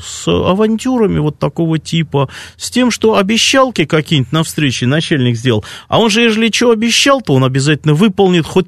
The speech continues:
ты тресни, хоть все разорись. Вон у нас чемпионат мира по футболу будет? Будет. И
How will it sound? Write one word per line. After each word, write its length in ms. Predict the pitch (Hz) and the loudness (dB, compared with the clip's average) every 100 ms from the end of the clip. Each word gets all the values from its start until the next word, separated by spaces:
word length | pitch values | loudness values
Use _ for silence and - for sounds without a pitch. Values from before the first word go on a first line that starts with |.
| _ | _
ты 140 | 190 | 0
тресни, 640 | 180 - 170 180 143 - 110 | 0 0 2 4 2 -2 -2
хоть 240 | 156 131 | -2 -4
все 180 | - 147 | 0 0
разорись. 420 | 135 143 151 110 - - | 2 0 0 -2 -8 -4
Вон 120 | 151 | 2
у 20 | 113 | 2
нас 80 | |
чемпионат 500 | 87 123 143 143 127 | 2 0 2 2 2
мира 200 | 139 127 | 2 2
по 140 | 101 117 | 0 -4
футболу 600 | - 143 127 107 90 90 | -2 -2 0 2 0 0
будет? 400 | 101 254 254 - - _ | 2 2 0 -4 -20 _
Будет. 400 | 82 101 127 82 - _ _ _ - | 0 2 2 0 -6 _ _ _ -4
И 240 | 262 277 | -2 -2